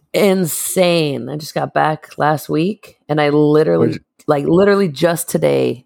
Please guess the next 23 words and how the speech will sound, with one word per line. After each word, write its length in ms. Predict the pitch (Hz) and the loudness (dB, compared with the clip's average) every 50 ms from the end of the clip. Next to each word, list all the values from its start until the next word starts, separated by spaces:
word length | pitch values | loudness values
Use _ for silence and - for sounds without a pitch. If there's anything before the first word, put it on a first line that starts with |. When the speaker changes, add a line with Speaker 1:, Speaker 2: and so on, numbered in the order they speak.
| _ - | _ -4
Speaker 1:
unpacked 500 | 143 147 143 139 - 135 139 135 - 139 | -4 -2 -4 -4 -4 -4 -4 -4 -4 -6
my 100 | 131 127 | -8 -8
suitcase 480 | - - 147 139 - 139 127 123 - | -8 -8 -8 -6 -4 -4 -4 -4 -6
and 120 | 120 117 120 | -8 -6 -6
did 160 | 120 113 117 | -6 -4 -4
laundry, 420 | 113 113 123 127 131 127 117 - | -4 -6 -6 -8 -8 -10 -10 -10
and 80 | - 127 | -10 -10
I'm 80 | 120 | -8
staring 520 | 117 - - - - - 143 131 131 139 139 | -6 -6 -4 -4 -2 0 0 0 2 0 0
at 100 | 127 - | -2 -2
my 100 | 123 127 | -4 -2
laundry 380 | 127 123 123 127 - 143 147 | -2 0 0 0 0 0 0
Speaker 2:
<laughs> 0 | |
Speaker 1:
basket 540 | 139 135 135 147 151 - - - - - - - | 0 2 2 2 0 0 -2 -2 -2 0 0 -2
like, 340 | 127 120 113 110 - - - _ _ _ _ _ _ _ | -2 -2 -2 -4 -6 -12 -20 _ _ _ _ _ _ _
"I 60 | 143 160 | -4 -2
know 100 | 180 156 | 0 0
I 100 | 131 113 | 0 0
gotta 160 | 104 104 117 | -2 -2 -2
fold 400 | - - 113 107 113 120 123 - | -2 -2 -2 0 0 -2 -4 -6
you 140 | - - 120 | -8 -8 -10
today, 320 | - - - 87 90 90 | -10 -12 -10 -8 -8 -10
man." 540 | - - - - - - - - 143 147 | -10 -10 -14 -14 -16 -16 -16 -16 -18 -18